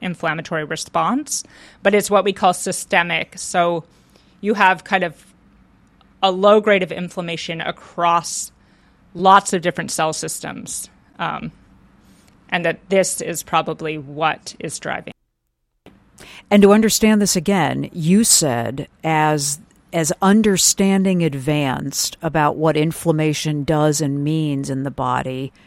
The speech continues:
Speaker 2: it really opened the door to better understanding about how we age. Is that, is that right?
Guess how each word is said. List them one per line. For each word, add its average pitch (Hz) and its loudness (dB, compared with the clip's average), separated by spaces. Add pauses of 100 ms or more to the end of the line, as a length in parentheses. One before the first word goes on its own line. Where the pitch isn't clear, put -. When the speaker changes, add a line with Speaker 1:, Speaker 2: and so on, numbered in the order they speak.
(400)
Speaker 2:
it 185 2
really 180 8
opened 156 4
the 147 0
door 143 2
to 135 -2
better 143 0
understanding 139 -4
about - -6
how 139 -4
we 143 -8
age. - -12 (180)
Is 147 -6
that, 147 -2
is 165 0
that 165 0
right? 170 -4